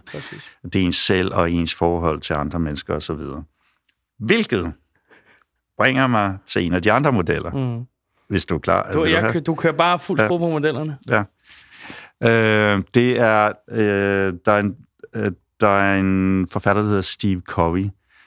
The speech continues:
Speaker 2: og han skrev en, en bog, der hedder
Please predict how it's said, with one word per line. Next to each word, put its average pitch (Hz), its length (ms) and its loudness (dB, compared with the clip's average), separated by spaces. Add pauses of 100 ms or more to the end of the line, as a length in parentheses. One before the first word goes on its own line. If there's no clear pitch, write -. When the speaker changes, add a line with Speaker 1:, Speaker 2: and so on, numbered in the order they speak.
(580)
Speaker 2:
og 92 200 0
han 98 560 0 (220)
skrev 98 480 0 (100)
en, 95 240 -2 (180)
en 92 220 0
bog, 92 300 0
der 98 100 2
hedder 90 300 0